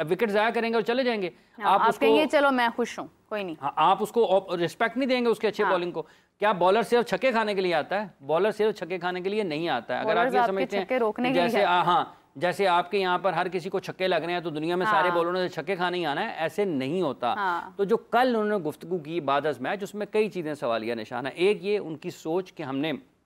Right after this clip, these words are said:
Speaker 1: रुकना नहीं, हमने ऐसे ही खेलना है, तो वही आपको टेस्ट मैच में शान मसूद की तरफ से न-, नज़र आती है, वही यहाँ पर आपको इस वनडे सीरीज, अ, चैंपियंस कप में नज़र आती है खिलाड़ियों के लिए जब वो बैटिंग करने के लिए आ रहे हैं।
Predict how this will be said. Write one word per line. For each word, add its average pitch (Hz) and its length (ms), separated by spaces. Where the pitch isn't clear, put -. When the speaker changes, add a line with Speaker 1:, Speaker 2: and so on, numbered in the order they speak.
Speaker 1:
रुकना 139 300
नहीं, 131 160
हमने 127 200
ऐसे 127 160
ही 131 40
खेलना 113 280
है, 104 80
तो 160 80
वही 190 340
आपको 185 300
टेस्ट 147 280
मैच 156 220
में 165 80
शान 139 260
मसूद 131 280
की 175 100
तरफ 170 180
से 185 120
न-, 165 260
नज़र 170 240
आती 185 240
है, 202 140
वही 220 340
यहाँ 190 220
पर 185 140
आपको 170 320
इस - 140
वनडे 160 520
सीरीज, 170 440
अ, 135 220
चैंपियंस 143 400
कप 170 200
में 175 80
नज़र 165 180
आती 160 200
है 170 80
खिलाड़ियों 147 380
के 175 100
लिए 170 120
जब 160 140
वो 156 80
बैटिंग 131 320
करने 175 240
के 180 60
लिए 180 100
आ 165 100
रहे 175 100
हैं। 180 80